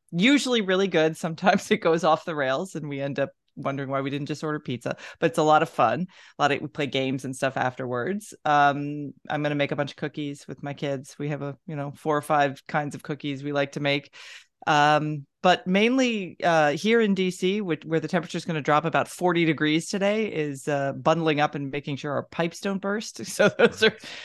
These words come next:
uh, little additional activities, and that the dog doesn't freeze on his walks. Um, and then we'll head eventually after the holiday for, uh, to someplace a little sunny and warm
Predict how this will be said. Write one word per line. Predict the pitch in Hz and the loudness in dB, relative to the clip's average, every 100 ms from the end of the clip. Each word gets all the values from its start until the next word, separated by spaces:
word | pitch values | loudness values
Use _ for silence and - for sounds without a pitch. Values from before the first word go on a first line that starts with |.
| - 190 | -10 0
uh, | 170 151 | 4 4
little | 151 175 170 | 4 0 0
additional | 170 202 - 185 170 | 2 2 2 0 2
activities, | 156 165 - 160 156 156 | 2 0 -4 -4 -4 -2
and | 165 | 0
that | 160 | 0
the | 165 | 2
dog | 156 156 165 | 6 6 4
doesn't | 160 156 | 0 -2
freeze | - 175 156 175 | -4 0 0 2
on | 165 156 | 2 2
his | 156 156 | -2 -2
walks. | 151 160 220 - - - | 2 2 2 -4 -8 0
Um, | 160 147 147 151 - - - - | 2 2 -2 -8 -14 -20 -10 -2
and | 156 | 2
then | 156 156 | 2 2
we'll | 147 143 | 0 0
head | 143 - 147 131 | -2 -2 0 0
eventually | - 139 139 - 143 131 131 | -2 -2 -4 -4 -4 -2 0
after | 135 - 135 131 | 0 -2 -8 -6
the | 143 | -4
holiday | 143 135 131 131 | -2 -2 0 -4
for, | 127 139 127 123 | -6 -6 -4 -2
uh, | 127 127 _ - | -4 -6 _ -12
to | 156 | -8
someplace | 156 156 151 | -6 -6 -6
a | 147 | -6
little | 135 135 | -8 -6
sunny | 151 135 131 | -6 -6 -6
and | 127 | -4
warm | 127 123 | -4 -6